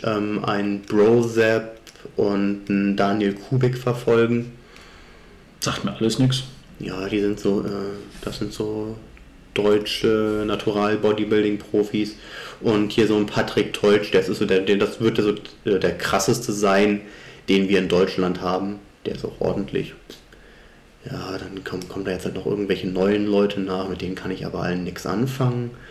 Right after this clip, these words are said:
Speaker 1: Mit dieser New Generation, die sie sich dann nennen wollen und so wat.
Speaker 2: Ich hab mal ab und zu welche gesehen, teilweise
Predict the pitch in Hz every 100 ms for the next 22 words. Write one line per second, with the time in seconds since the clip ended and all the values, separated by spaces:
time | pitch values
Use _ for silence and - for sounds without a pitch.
0 | - - 113 107 101 98 101 - 101 101
1 | 101 107 113 120 120 110 107 104 104 107
2 | - - 110 110 107 110 110 107 104 107
3 | 107 107 107 104 107 107 107 107 104 110
4 | 107 101 101 - - - - - - -
5 | - 110 104 107 107 104 101 92 95 110
6 | 120 - 101 107 113 107 107 104